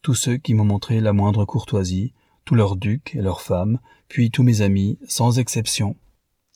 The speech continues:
Miss Kitty Upjohn, Miss Dora Finch, le général Paccard, C P Hodge et les autres. Et tous sauront de quoi il s'agit, c'est-à-dire que la fête est donnée en l'honneur de mes fiançailles avec madame de Saintré.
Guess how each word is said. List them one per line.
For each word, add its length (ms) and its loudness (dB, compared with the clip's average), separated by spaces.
Miss 240 0
Kitty 380 -2
Upjohn, 640 0
Miss 240 -2
Dora 300 0
Finch, 600 -4
le 140 -2
général 400 2
Paccard, 760 -4
C 260 -2
P 200 0
Hodge 280 -4
et 40 4
les 200 2
autres. 320 -8
Et 100 -2
tous 160 2
sauront 360 0
de 60 2
quoi 160 -2
il 80 -2
s'agit, 440 -2
c'est-à-dire 480 -2
que 80 -4
la 140 -2
fête 280 -4
est 60 0
donnée 240 2
en 80 2
l'honneur 440 2
de 100 0
mes 100 0
fiançailles 540 -2
avec 180 -2
madame 380 2
de 80 0
Saintré. 560 -2